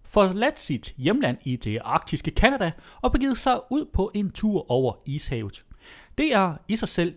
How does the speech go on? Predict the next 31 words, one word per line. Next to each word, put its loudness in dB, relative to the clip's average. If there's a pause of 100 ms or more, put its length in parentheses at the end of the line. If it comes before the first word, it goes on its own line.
ikke -2
en 4
nyhed, 2
da -4
den -4
magnetiske -2
nordpol 2
har -6
været 4
på 2
rejse -2
over 0
Ishavet, -2 (300)
i 0
hvert 2
fald 0
siden -2
atten -2
hundrede 0
enogtredive, 0
da -4
forskerne -2
blev -6
opmærksomme -4
på -2
den -4
ensomme -4
færd. -8 (880)
Men 2
i -4
en -2